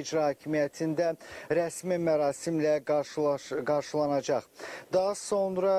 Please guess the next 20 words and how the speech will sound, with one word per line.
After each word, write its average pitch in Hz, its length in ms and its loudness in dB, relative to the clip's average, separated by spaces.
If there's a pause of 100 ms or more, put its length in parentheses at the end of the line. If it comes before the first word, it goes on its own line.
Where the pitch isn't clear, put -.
(100)
isə, - 220 -10
e, 180 440 0 (120)
deməli, 165 380 2 (180)
e, 139 120 -2 (120)
hər 170 220 0
iki - 260 -4
ölkə 165 400 -4
başçısı 147 420 -2
arasında 151 680 0 (360)
baş-başa 165 540 -2
görüş 147 320 -2
keçiriləcək 160 640 -2
və 156 140 0 (100)
daha 165 240 2
sonra 160 540 0 (360)
Azərbaycan 160 640 0
Prezidenti 156 560 -2
İlham 151 240 0
Əliyev 147 320 0
və 147 140 2